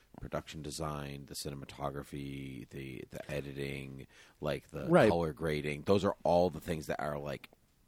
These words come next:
Speaker 1: encapsulated within animation in a particular style within the film, and then there's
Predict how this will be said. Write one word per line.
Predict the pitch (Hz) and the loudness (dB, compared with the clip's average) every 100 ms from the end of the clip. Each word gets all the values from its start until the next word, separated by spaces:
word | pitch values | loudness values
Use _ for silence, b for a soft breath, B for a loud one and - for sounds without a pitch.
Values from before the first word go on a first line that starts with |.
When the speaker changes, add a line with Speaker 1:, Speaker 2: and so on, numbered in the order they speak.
| - | -12
Speaker 1:
encapsulated | 82 - - - - 95 90 92 92 80 | -10 -10 -10 -10 -6 0 2 2 2 -2
within | 80 - - 82 85 90 - - | -6 -6 -4 -2 -2 -6 -6 -4
animation | 82 78 73 78 - 110 107 | -2 -2 -2 -2 0 0 0
in | 78 | -2
a | 82 | -4
particular | 76 78 - 73 71 | -8 -10 -8 -6 -6
style | - 71 69 80 113 131 b b b b | -6 -4 -2 0 0 -2 b b b b
within | 92 87 | -2 0
the | 76 | -4
film, | - 87 90 98 | -2 0 0 -2
and | 87 85 | -4 -2
then | 78 78 78 | 2 2 2
there's | 78 76 73 71 69 | 0 0 2 0 -4